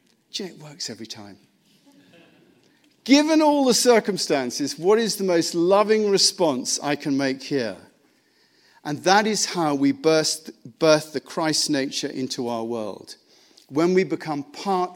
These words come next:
of that cosmic Christ. It can become a constant in our living. It is our giving,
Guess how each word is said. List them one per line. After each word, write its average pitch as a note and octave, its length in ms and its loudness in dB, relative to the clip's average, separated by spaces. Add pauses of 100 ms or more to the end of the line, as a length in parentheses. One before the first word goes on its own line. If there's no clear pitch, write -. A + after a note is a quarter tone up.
of C#3 340 0
that B2 220 -4
cosmic C3 480 -6
Christ. A2 600 -8 (1080)
It F3 120 4
can G3 160 4
become F#3 520 0
a E3+ 80 -4
constant - 1080 -6 (200)
in D3+ 140 2
our D3 160 2
living. A2+ 400 -2 (680)
It C#3+ 120 0
is D#3 160 2
our D#3 140 4
giving, C3+ 680 2